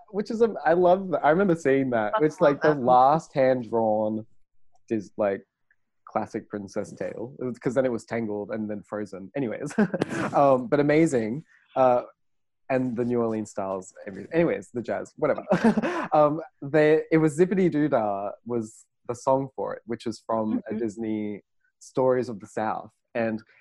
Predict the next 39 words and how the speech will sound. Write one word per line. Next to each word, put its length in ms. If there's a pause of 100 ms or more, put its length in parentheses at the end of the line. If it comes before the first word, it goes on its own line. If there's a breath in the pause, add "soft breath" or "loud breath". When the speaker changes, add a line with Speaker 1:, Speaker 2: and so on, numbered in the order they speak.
(140 soft breath)
Speaker 1:
they're 160
Speaker 2:
It's 100
Speaker 1:
changing 360
it 80
Speaker 2:
Zippity 80
Speaker 1:
now. 420
Speaker 2:
Doo 60 (280)
Dah, 160 (180)
this 140
Speaker 1:
Yeah, 320
Speaker 2:
bitty 360
Speaker 1:
like, 160 (160)
I 80
Speaker 2:
thing. 20
Speaker 1:
remember 380 (140)
b-, 60 (340)
I 500
seeing 280
that 160
when 120
I 120
went 180
to 60
Disneyland 400
in, 60
like, 160
two 120
thousand 300
and 140
one 240 (220)
and 180
was 140
like, 200
"Oh, 140
so 180
wholesome," 420
obviously. 520 (440 soft breath)
And, 360
um, 560